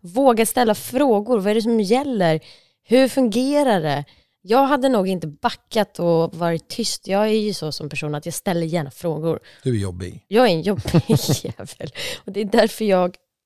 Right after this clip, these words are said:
Speaker 1: jagar så mycket idag. För att jag ställer frågor, jag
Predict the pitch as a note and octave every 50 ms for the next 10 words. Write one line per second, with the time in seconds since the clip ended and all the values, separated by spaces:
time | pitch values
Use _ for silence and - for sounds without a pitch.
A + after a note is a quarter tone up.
0 | _ _ _ G3 F#3+ E3+ B3 A#3 F3+ E3 F#3 B3+ C4+ A#3+ G#3 - - F3 E3 D3+
1 | - - E3 D#3+ A2 - - - _ _ _ _ _ _ _ _ _ _ _ _
2 | _ - - F#3+ G3 G3 F#3+ G#3 G#3+ - - - - B3+ C4+ C4+ C4+ C4+ A3+ -
3 | C4+ C4+ B3+ A#3 A3 A3+ A3+ A3+ A3+ A3 A3 F#3+ F#3 F#3+ F#3 F3+ F3+ F3 F3 F3+
4 | D#3+